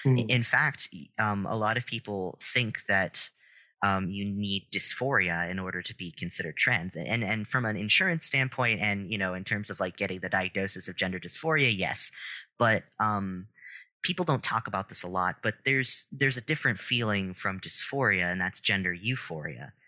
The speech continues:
Speaker 2: Mm.
Speaker 1: um, where you feel genuine happiness, um, when you are, uh,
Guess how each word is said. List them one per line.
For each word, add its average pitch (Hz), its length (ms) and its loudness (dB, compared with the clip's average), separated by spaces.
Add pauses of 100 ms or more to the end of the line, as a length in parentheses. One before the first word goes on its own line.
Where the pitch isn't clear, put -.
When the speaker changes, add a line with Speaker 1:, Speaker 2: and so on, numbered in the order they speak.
(260)
Speaker 2:
Mm. 127 180 4
Speaker 1:
um, 92 400 2
where 104 380 4
you 104 240 -6
feel 120 400 -4
genuine 104 600 0
happiness, - 840 -2 (440)
um, 98 460 2
when 98 360 0 (100)
you 95 220 -10
are, 92 360 2 (420)
uh, 95 200 2